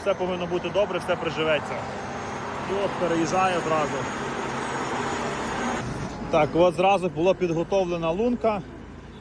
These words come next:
Земля достається і зразу в ту лунку, де попередні доставали дерево. От, бачите, таким от простим метом. Оце все, оце все, що ви бачите позаду мене, це все вже пересаджені дерева.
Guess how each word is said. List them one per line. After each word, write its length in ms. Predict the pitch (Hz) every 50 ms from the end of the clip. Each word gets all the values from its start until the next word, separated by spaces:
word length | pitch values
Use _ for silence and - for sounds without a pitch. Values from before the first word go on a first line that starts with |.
| - - -
Земля 340 | 131 156 165 180 190 190 185
достається 520 | 175 180 - - 196 214 226 214 - -
і 20 | 170
зразу 300 | 151 180 190 180 170 175
в 60 | 156
ту 120 | - -
лунку, 480 | 185 175 170 170 160 139 - 151 147 127 - - - -
де 80 | 135 156
попередні 500 | - 170 151 - 165 170 165 160 156 156
доставали 600 | 139 143 135 - 156 151 156 156 151 147 143 131 - - - - - - - -
дерево. 600 | 135 147 143 135 123 120 113 117 123 131 127 127
От, 140 | 123 117 110
бачите, 380 | 143 147 143 123 - - 120 107 - - - -
таким 320 | - 139 127 - 156 147 139
от 100 | 143 139
простим 300 | - 147 135 - 160 156
метом. 280 | 185 180 170 - 156 127 - - - - - - - - -
Оце 300 | 147 151 151 - 233 240
все, 220 | - - - 214 - - - - - - - - - - - - - - - - - - - -
оце 300 | 170 165 - - 226 233
все, 240 | 202 - 240 240
що 160 | 208 - - 208
ви 100 | 214 214
бачите 360 | 185 226 226 214 - - 202
позаду 380 | - 196 170 196 208 202 202
мене, 360 | 196 202 220 233 233 214 202 165 -
це 60 | -
все 180 | 160 - - 208
вже 120 | 190 180
пересаджені 600 | 170 175 185 180 160 - 196 180 165 151 170 165 160 147
дерева. 360 | 160 156 156 151 131 120